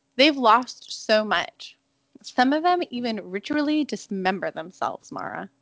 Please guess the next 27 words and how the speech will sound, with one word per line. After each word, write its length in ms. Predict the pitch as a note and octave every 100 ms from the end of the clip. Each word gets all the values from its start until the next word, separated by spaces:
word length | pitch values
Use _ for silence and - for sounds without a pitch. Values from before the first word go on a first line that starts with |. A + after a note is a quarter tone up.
| _ _ _ _ _ _ -
to 120 | A#3+
prove 480 | - C4+ C#4+ D#4+ C4
that 180 | A#3 A#3
they 220 | A3 C4
have 260 | B3 A#3
the 80 | G3
strength 640 | F#3 - - C4 D#3+ D#3+ _ _ _
to 140 | - A#3
grow 320 | G#3+ G#3+ A#3
back 480 | G#3+ A3 C4 - _
the 60 | G#3+
missing 480 | G3 G#3 - A3+
limbs. 720 | F#3+ C#3+ E3+ D3+ - _ _ _ _ _ _ _ _ -
I 120 | G#3
tell 260 | - B3 G#3
you 260 | E3 F3 - _ _ _
that 160 | A3 -
even 320 | C4 D#4 D#4+
if 280 | C#4 C4+ -
we 160 | A#3 -
are 320 | D#3+ F#3 A3+
doomed 400 | A3 B3 C4 C4+
to 80 | B3+
dwindle 480 | G#3+ G3 A3+ C4+ C4+
and 180 | A#3+ B3
go 180 | B3
extinct, 580 | B3+ - - C4 C#4 C4+